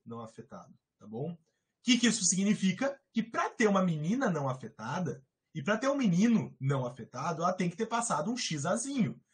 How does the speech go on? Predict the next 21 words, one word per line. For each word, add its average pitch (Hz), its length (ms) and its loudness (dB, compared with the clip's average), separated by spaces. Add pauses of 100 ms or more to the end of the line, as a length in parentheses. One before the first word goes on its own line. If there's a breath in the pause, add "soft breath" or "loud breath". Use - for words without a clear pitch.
(140 soft breath)
porque - 140 -4
a 185 40 2
do-, 131 360 0
doença 139 440 -4
é 190 260 -4
ligada 147 300 0
ao 147 60 -2
cromossomo 151 400 -4
X 156 200 -6
dominante. 233 500 4
Portanto, 165 340 0
se 160 80 0
ela 151 180 4
só 190 160 -2
passar 170 360 0
o 143 40 -2
X 143 220 -6
azão, 190 320 2 (320 loud breath)
vai 135 220 0
ser - 120 -2
afetado, 220 560 0